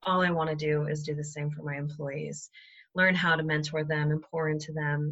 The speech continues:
and help them grow to be, um, what they wanna, what they wanna be. Whether that's a virtual assistant for me for a couple years or something else, who knows?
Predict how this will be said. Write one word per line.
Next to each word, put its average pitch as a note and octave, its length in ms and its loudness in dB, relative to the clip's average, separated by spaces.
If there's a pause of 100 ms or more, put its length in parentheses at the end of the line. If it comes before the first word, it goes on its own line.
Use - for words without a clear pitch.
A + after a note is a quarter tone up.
and D3+ 380 -2 (280)
help E3+ 220 -6
them F3 180 4
grow D#3 300 2
to D3+ 200 -10
be, D3+ 460 -2 (500)
um, D#3 460 -4 (280)
what G3 280 2
they F3+ 160 2
wanna, E3 320 0 (100)
what F3+ 220 -4
they F#3+ 140 0
wanna A3 180 2
be. A3 420 0 (320)
Whether F#3 220 4
that's G3+ 240 4
a F3 140 -4 (160)
virtual A3+ 340 4
assistant A#3+ 500 -2
for G3+ 140 0
me A#3+ 260 8
for A3 220 0
a G#3+ 60 0
couple A3 260 0
years C#4 420 4
or E3+ 80 -2
something G#3+ 440 0
else, C4 560 2
who B3+ 160 2
knows? D4+ 480 2